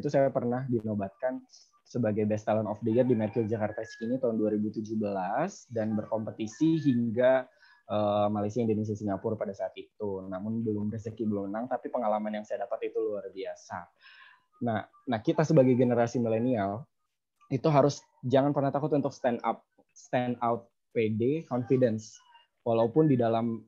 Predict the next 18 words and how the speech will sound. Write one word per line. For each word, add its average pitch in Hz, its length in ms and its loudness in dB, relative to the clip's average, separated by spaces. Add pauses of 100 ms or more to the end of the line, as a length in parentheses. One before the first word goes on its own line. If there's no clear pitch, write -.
(120)
hotel 113 320 0
itu 147 160 2
mungkin 135 240 2
banyak 101 240 -2
senior, 120 640 0
banyak 104 160 -2
yang 110 160 -6
lebih 107 160 -6
hebat. 123 480 0 (160)
Justru 127 320 -4
ini 151 160 2
waktu 139 320 0
yang 135 80 -10
tepat 135 240 -8
untuk 123 160 -8
kalian 123 320 -4
untuk - 160 -16
belajar 107 720 -4